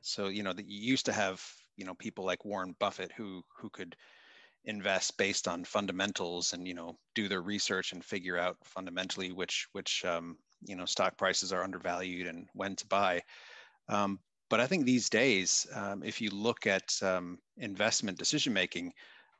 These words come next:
uh, the lion's share of it, at least at the, at the top level, is driven by, um, machine learning, by these, these sort of advanced algorithms.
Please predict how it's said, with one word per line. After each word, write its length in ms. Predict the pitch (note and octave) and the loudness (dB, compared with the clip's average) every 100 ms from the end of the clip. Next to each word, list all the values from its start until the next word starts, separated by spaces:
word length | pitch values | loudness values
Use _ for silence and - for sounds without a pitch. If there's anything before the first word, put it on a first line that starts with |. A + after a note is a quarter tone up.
| _ | _
uh, 260 | G#2+ F#2 F2+ - - | -2 0 -2 -4 -2
the 100 | G#2 | 0
lion's 440 | G2 C3+ C#3+ G#2 | 4 6 6 4
share 220 | - F#2+ | 4 4
of 100 | E2+ | 2
it, 80 | E2+ | 0
at 100 | E2+ | 0
least 260 | A2 A#2 - | 0 0 -2
at 120 | - | -4
the, 140 | - | -6
at 120 | - | -6
the 80 | - | -6
top 320 | - B2 G2 F#2 | 0 2 2 2
level, 480 | F#2 B2+ F#2 E2 - - _ _ - - | 0 0 0 -4 -6 -20 _ _ -6 0
is 220 | A2 G2+ | 0 0
driven 500 | A#2 B2 A#2+ G#2 F#2+ - - | 2 4 4 2 -2 -10 2
by, 540 | G2+ F#2+ G2 F#2+ F#2 - _ _ - | 4 6 6 4 0 -6 _ _ -6
um, 500 | G#2+ F#2+ F2+ F2+ F#2 - _ _ _ A#2+ | -4 -4 -6 -10 -12 -16 _ _ _ 0
machine 340 | A2+ B2+ A2 | 4 4 2
learning, 380 | G2+ E3+ - - | 0 -2 -6 -4
by 220 | G2 F#2 | 0 2
these, 340 | F2 F#2+ - - | 0 -4 -4 -4
these 200 | F#2+ F2+ | -6 -4
sort 220 | - G2+ | -2 -2
of 100 | F2+ | -2
advanced 400 | G2+ G2 F#2+ E2+ | -4 0 0 0
algorithms. 760 | F2+ G2 B2 F#2+ E2+ D#2 - | 2 2 2 0 -4 -6 -4